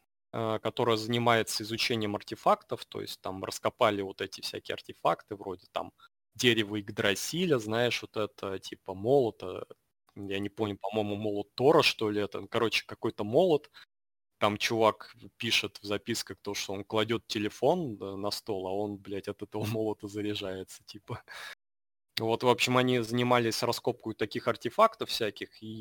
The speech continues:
их изучением. Ну, что-то пошло не так, и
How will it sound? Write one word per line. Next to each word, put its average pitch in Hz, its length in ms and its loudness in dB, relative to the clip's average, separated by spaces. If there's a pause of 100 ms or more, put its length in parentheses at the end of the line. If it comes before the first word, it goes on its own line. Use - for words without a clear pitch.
(100)
их 113 140 -8
изучением. 98 600 -4
Ну, 120 260 -4
что-то - 340 -4
пошло 107 360 -4
не 104 100 -6
так, 165 280 0 (140)
и 98 640 -10